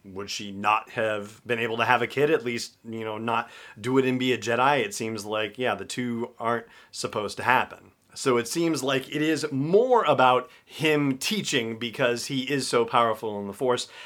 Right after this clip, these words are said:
And yes, this is what is referenced in the sequel trilogy, and in particular The Last Jedi, about him trying to pass on what he's learned, but failing, but not realizing that failing is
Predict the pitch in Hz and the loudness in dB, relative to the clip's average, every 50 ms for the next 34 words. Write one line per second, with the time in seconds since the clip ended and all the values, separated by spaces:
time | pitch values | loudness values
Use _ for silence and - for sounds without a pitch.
0 | - - - _ - 175 190 190 190 190 190 185 175 165 131 139 139 156 127 120 | -18 -20 -16 _ 2 4 6 6 6 6 4 4 2 0 -2 0 4 4 4 4
1 | - - 135 131 139 160 151 - 156 135 135 147 151 143 131 113 131 131 120 - | 4 0 -4 -2 -2 -2 0 0 -2 0 4 4 4 4 4 2 2 2 2 2
2 | 139 123 117 - 127 117 113 104 - 151 143 135 131 123 - 127 120 117 113 113 | 0 -4 -4 -4 -6 -6 -4 -4 -6 -6 -4 -4 -4 -2 -2 -2 -2 -2 -4 -4
3 | 120 120 120 110 120 120 120 117 117 110 110 104 - 147 151 156 135 127 117 120 | -4 -4 -4 -2 0 0 0 0 -2 -4 -6 -8 -8 -2 0 0 0 0 0 0
4 | 113 107 107 104 101 101 - - - - 220 240 240 220 214 208 202 196 202 - | 0 0 0 -2 -2 -4 -8 -10 -2 2 4 6 8 8 8 8 6 2 -2 -8
5 | - - - - - - - 131 139 139 139 135 131 - - 147 151 151 147 143 | -18 -18 -18 -18 -16 -6 -2 4 6 8 8 8 6 2 -2 0 2 2 4 2
6 | 143 139 131 - - - - 147 165 180 190 202 196 185 160 147 135 143 131 123 | 2 0 0 -2 -6 -6 0 4 6 8 8 8 6 4 2 0 2 4 4 4
7 | 120 - 131 117 113 113 117 113 110 113 110 104 101 104 107 107 107 110 110 110 | 4 4 0 0 0 0 -2 -2 -2 -4 -6 -8 -8 -6 -4 -4 -2 -2 -2 -2
8 | 113 110 - - 113 107 104 - _ _ - - 147 156 170 160 127 113 110 113 | -4 -6 -4 0 0 0 0 -2 _ _ -4 2 2 4 4 4 4 2 0 -2
9 | 117 101 98 113 104 110 117 117 113 101 104 117 120 123 110 110 104 104 104 101 | -4 -4 -2 -4 -4 -2 -2 -2 -2 -2 -2 -2 0 0 2 2 2 0 0 -2
10 | 110 107 107 107 101 - - - 120 117 117 107 107 104 104 107 104 - - 104 | -6 -8 -8 -8 -10 -10 -2 -2 0 0 0 -2 -4 -6 -8 -10 -12 -14 -10 -8
11 | 104 101 104 101 98 98 - | -6 -4 -4 -4 -6 -8 -10